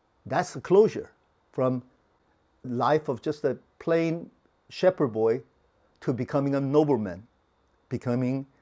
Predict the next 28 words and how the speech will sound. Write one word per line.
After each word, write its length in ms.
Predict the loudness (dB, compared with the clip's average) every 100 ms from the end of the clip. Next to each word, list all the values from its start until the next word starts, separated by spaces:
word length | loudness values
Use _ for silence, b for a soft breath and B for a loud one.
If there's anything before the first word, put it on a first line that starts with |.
| _ _ -10
the 80 | -10
son-in-law 760 | 0 2 4 2 0 0 -4 -8 _ _ _
of 100 | -6
a 60 | -6
king. 460 | -6 -6 -6 -6 -16 _ _ _ _ _ _ _ _ -6
But 140 | 0
then 360 | 4 6 4 0 -4
everything 400 | -4 -2 -2 -2
changes. 600 | -2 -2 -4 -10 -18 _ _ _ _ _ _ _
King 240 | -4 -2 0
Saul 320 | 4 6 6
has 240 | 4 0
a 260 | 0 0 -2 -6 _ _ _ _ _
psychotic 580 | -4 -4 -2 0 0 -2 _ _ _ _
episode, 560 | -4 -2 -6 -10 -12 -14 -20 _ _ _ _ _ -10
and 240 | -8 -8
he 340 | -4 -2 -2
sees 440 | -4 -6 -4 -4 -2
David 340 | 0 0 0
as 140 | -4 -6
a 40 |
threat 460 | -6 -4 -4 -6 -20 _ _ _ _ _ _ -12
to 160 | -8
his 220 | -4 -4 -6
throne. 420 | -6 -6 -6 -14 _ _ _ _ _ -8
And, 380 | -4 -2 -2 -2
and 200 | -4 0
so 420 | 6 8 8